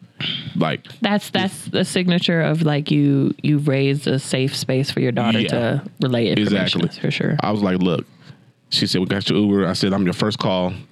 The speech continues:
Speaker 1: If you get into some shit, you somewhere you don't wanna be, I'm your first call. You call
Speaker 2: Yeah.
Speaker 1: me, I'm on the way." Uh, but she sent a text, like, one forty, so I said, "Hey, I'm gonna be late. I'm sorry, but I'm gonna be late. The ride that was supposed to pick us up is not gonna be here." I was, so the next morning,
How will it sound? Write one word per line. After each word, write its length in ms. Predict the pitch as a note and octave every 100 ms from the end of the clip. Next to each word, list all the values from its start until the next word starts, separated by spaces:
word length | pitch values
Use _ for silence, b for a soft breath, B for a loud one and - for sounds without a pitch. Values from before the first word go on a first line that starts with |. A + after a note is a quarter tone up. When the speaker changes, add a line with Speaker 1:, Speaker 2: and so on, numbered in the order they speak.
| -
Speaker 1:
If 160 | F#2+ F#2
you 80 |
get 140 | F2+ G#2+
into 120 | G#2
some 160 | - G2
shit, 160 | A2+
you 100 | F#2+
somewhere 240 | F2+ G2+ G2
you 60 |
don't 120 | F#2+
wanna 120 | F#2+ F#2
be, 260 | F2+ F2+
I'm 120 | F#2 F#2
your 80 |
first 240 | E2+ C#2+ -
call. 240 | C2+ -
You 140 | - E2+
call 180 | E2 E2
Speaker 2:
Yeah. 40 |
Speaker 1:
me, 120 | D#2+ D#2
I'm 160 | F2
on 80 | E2+
the 60 | C2
way." 180 | C2 - B B B B -
Uh, 140 | - B2
but 160 | A2
she 120 | -
sent 160 | A#2+ B2
a 60 | G#2+
text, 320 | B2 A#2+ -
like, 220 | G2+ F2+ -
one 180 | G2
forty, 220 | G#2 G2+ G2+
so 80 | G#2+
I 60 |
said, 180 | G#2+ F#2
"Hey, 240 | G#2+ F#2+ -
I'm 160 | F#2 G#2
gonna 120 | G2
be 120 | F#2
late. 280 | F2 D2 - - _ _ _ _ -
I'm 100 | -
sorry, 340 | - F#2+ F#2 F2+
but 100 | F2+
I'm 80 |
gonna 80 | F2+
be 80 | F2
late. 420 | E2+ F2 E2 -
The 120 | -
ride 360 | F2 F2+ F2+ F2 -
that 80 |
was 80 | F2
supposed 180 | - F2+
to 60 | -
pick 140 | -
us 120 | E2
up 160 | E2+ D#2+
is 60 | E2+
not 100 | E2
gonna 120 | D#2+
be 100 | F2
here." 80 | F2+
I 40 |
was, 120 | G2+ - B B B
so 140 | - G2+
the 80 |
next 200 | G2+ A#2
morning, 460 | A2 G#2 G2 F#2+